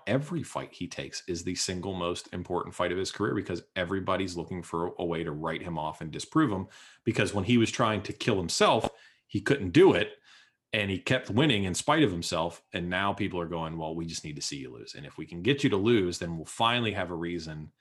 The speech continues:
to focus, like, there'll now be a, a, a catalyst for all of our hate."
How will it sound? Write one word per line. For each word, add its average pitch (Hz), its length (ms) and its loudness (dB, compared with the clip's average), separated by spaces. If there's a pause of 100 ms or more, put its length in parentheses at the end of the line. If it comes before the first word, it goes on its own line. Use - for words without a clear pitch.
(460)
to 92 60 -6
focus, 92 500 -2 (120)
like, 85 260 -4
there'll 85 200 -4
now 92 220 -2
be 87 160 -2
a, 78 200 -6 (300)
a, 82 100 -6 (200)
a - 60 -8
catalyst 80 680 -4
for - 160 -12
all 80 200 -4
of 76 60 -8
our 71 120 -6
hate." 85 280 -6